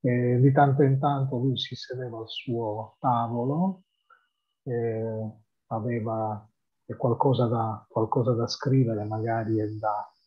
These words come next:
e da mandare, lo vedevo, eh, impe-, impegnatissimo.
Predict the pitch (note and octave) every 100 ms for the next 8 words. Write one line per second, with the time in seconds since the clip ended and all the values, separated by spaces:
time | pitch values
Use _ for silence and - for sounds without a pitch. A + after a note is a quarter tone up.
0 | - G#2 G2+ A2 A2+ A#2+ A#2+ C3+ D3+ B2+
1 | G#2+ A2 A2 A2 A2 G#2 - _ _ -
2 | C3 A#2+ C3+ B2+ - A#2+ - - E3 C3+
3 | C3+ B2 C3 C3 A#2 A2 - - D3 F3+
4 | F3